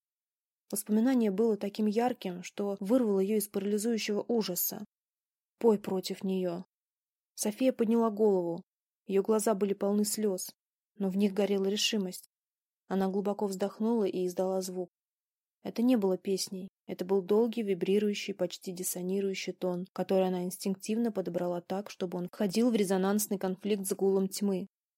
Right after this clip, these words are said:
Она пела против тишины, что пряталась в сердце шума. Эффект был мгновенным. Тьма содрогнулась.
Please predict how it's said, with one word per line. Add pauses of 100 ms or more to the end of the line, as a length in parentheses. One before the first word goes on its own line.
Она
пела
против
тишины,
что
пряталась
в
сердце
шума. (720)
Эффект
был
мгновенным. (460)
Тьма
содрогнулась.